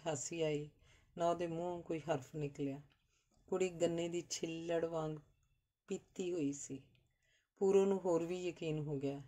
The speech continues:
ਇਹ ਕੁੜੀ ਲਾਜੋ ਭਾਵੇਂ ਨਾ ਹੋਵੇ, ਪਰ ਹੈ ਕੋਈ ਜੋਰੀ ਵਸਾਈ ਹੋਈ ਕੁੜੀ। ਪੂਰੋ ਨੂੰ ਘਰ ਦਾ ਪੱਕਾ ਥਹੁ ਪਤਾ ਲੱਗ ਗਿਆ ਸੀ ਕਿ ਇਹੋ ਘਰ ਰਾਮਚੰਦ ਹੋਰਾਂ ਦਾ ਘਰ ਹੁੰਦਾ ਸੀ। ਪੂਰੋ ਦਾ ਪੱਕਾ ਯਕੀਨ ਬੱਝੇ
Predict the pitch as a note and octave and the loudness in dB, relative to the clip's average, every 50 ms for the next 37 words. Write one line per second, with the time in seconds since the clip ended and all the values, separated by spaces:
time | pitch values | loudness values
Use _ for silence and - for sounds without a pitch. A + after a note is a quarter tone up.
0 | - - F3+ F3 E3+ - - E3 E3 E3 D#3+ D#3+ D#3+ D#3 D#3 D3 C#3 E3+ E3 E3 | -14 -10 -10 -10 -8 -8 -8 -6 -6 -4 0 2 2 2 2 0 -4 -6 -6 -4
1 | - F3 E3 D#3 D3 D3 D3 D3 C#3+ C#3+ D3 D3 D#3 D#3+ E3 F3 - - - D#3+ | 0 0 2 2 2 2 2 2 0 0 0 -2 -4 -4 -6 -6 -6 -6 -8 -6
2 | D#3+ D3 D3 C#3 C#3 D3 D3 D3 - F#3+ F3+ F3 D#3+ C#3+ D#3+ D#3 D3+ D3 D#3 D#3+ | -6 -4 -2 0 0 0 -2 -2 -2 -2 -2 -2 -2 -4 -2 -2 -2 -2 -2 -6
3 | E3 D3+ D3 - E3 C#3+ C#3 C#3 C3+ C3+ C3+ C3+ - C3 C3 C3+ C3 - - - | -8 -8 -6 -2 -2 -2 0 0 -2 -4 -4 -2 -4 -6 -6 -6 -10 -14 -18 -20
4 | - - - - - - - - - - - - - _ _ - - G3 G3+ G3+ | -20 -20 -20 -20 -20 -20 -20 -20 -20 -20 -20 -20 -20 _ _ -2 2 6 10 10
5 | G#3 G#3 G#3 G#3 G3+ G3+ G#3 G3 F3 D3+ D#3 E3 D#3+ E3 - - D#3+ - - - | 10 10 10 6 4 6 4 4 4 4 4 2 2 2 2 -2 -4 -4 -2 -2
6 | F3 E3 D#3+ D#3+ - - - F3+ F3 - - D#3 - D#3+ D3+ D3+ D3 C#3 C3+ C#3+ | 0 0 0 -2 -4 -6 -4 -4 -4 -4 -6 -4 -2 -2 0 0 0 0 0 2
7 | D3 D3+ D#3+ D#3 - - D3+ C3+ C3+ - - _ _ _ _ _ _ - - _ | 2 0 0 -2 -6 -4 -4 -4 -6 -8 -16 _ _ _ _ _ _ -20 -20 _
8 | _ _ - F#3+ F3+ F3+ F3+ F3 F#3+ F#3+ F#3 - - F3+ D#3+ D#3 D#3 D3+ D3 D3 | _ _ -2 2 2 4 4 4 2 0 0 2 4 4 4 4 4 2 2 2
9 | D3 C#3+ - D#3+ D#3 D#3+ D#3 E3 D#3 D3 C#3+ C#3+ C#3+ C#3+ C#3 - D3+ C#3 C#3+ C#3 | 0 0 -2 -4 -4 -2 -2 -2 0 0 0 -2 -2 -4 -4 -4 -4 -4 -4 -4
10 | C3 B2+ C3 C3+ C#3 - - D#3 D#3 - - F3 F3+ F3+ F3+ E3+ F3 E3+ E3 - | -4 -4 -4 -6 -6 -8 -12 -14 -12 -8 -6 -4 -2 0 0 0 0 -2 -4 -6
11 | - D#3+ - - G3 F#3+ F#3 F3 E3 E3 - E3 D#3 D#3 D#3 D#3 D#3 D#3 D3+ - | -8 -6 -2 0 0 0 0 0 -2 -4 -4 -4 -4 -4 -4 -4 -4 -4 -4 -4
12 | - E3+ E3+ E3 | -6 -6 -6 -6